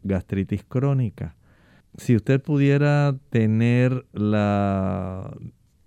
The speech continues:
oportunidad de hacer cambios, cambios en su estilo de vida, que pudieran ayudar para tener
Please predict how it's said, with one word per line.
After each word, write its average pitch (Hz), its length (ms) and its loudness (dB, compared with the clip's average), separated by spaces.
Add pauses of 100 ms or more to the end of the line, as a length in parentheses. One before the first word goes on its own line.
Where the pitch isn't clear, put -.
(140)
oportunidad 104 960 0
de 98 140 -2
hacer 110 300 -2
cambios, 101 960 -2 (320)
cambios 139 380 2
en 127 80 2
su 113 80 -2
estilo 110 400 0
de 120 140 2
vida, 131 420 0 (640)
que 131 160 0
pudieran 131 480 2
ayudar 123 460 2
para 110 260 2
tener 110 500 0